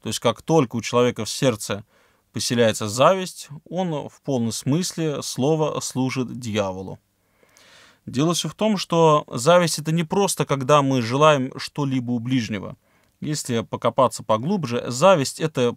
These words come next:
по-настоящему вражда против Бога. Мы так или иначе, когда завидуем, мы подсознательно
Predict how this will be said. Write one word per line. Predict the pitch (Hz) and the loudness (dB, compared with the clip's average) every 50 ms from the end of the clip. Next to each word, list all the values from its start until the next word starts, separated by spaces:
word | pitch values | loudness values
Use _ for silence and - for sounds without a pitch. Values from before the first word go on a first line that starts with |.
| - _ | -4 _
по-настоящему | 131 123 120 - - 143 143 156 156 - - 123 110 | -2 -2 -2 -2 -2 0 2 2 0 0 -2 -2 0
вражда | 120 135 131 123 113 110 123 117 110 | 4 4 4 4 4 2 2 2 2
против | - 110 107 104 - 107 101 104 | 0 -4 -6 -6 -8 -10 -10 -8
Бога. | 110 110 107 104 87 87 92 - - _ _ _ _ - - - - - - - - _ _ _ _ | -4 -4 -4 -4 -4 -6 -12 -14 -18 _ _ _ _ -20 -20 -20 -20 -20 -20 -20 -20 _ _ _ _
Мы | - 120 135 165 175 170 160 156 147 | -2 2 2 4 4 4 2 0 0
так | - - 147 - - | 0 -2 0 0 0
или | 147 143 143 | 0 2 2
иначе, | 147 175 196 196 175 - - 131 | 4 4 4 4 2 0 -4 -6
когда | - 135 127 131 | -4 -2 0 0
завидуем, | 123 113 127 123 131 185 220 190 151 143 131 | 0 0 -2 -2 0 -2 -2 0 0 0 2
мы | 127 123 135 160 170 165 156 147 135 | 2 0 0 0 2 2 0 0 -2
подсознательно | - 139 - - - 131 120 113 123 180 196 185 - 165 147 139 131 123 113 107 | -4 -6 -4 0 0 0 0 2 4 4 4 4 2 0 -2 0 0 0 -2 -4